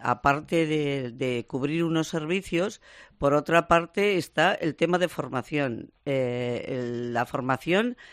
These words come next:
a mí me parece una cosa muy básica y muy fundamental. No me cansaría de decir la importancia que tiene, porque a los hospitales, eh, no puede ir cualquier, cualquier persona. Tiene que ser una persona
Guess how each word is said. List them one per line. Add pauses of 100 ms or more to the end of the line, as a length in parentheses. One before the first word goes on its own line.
(140)
a
mí
me
parece
una
cosa
muy
básica (420)
y
muy
fundamental. (100)
No
me
cansaría
de
decir
la
importancia
que
tiene, (400)
porque
a
los
hospitales,
eh,
no
puede
ir
cualquier, (240)
cualquier
persona.
Tiene
que
ser
una
persona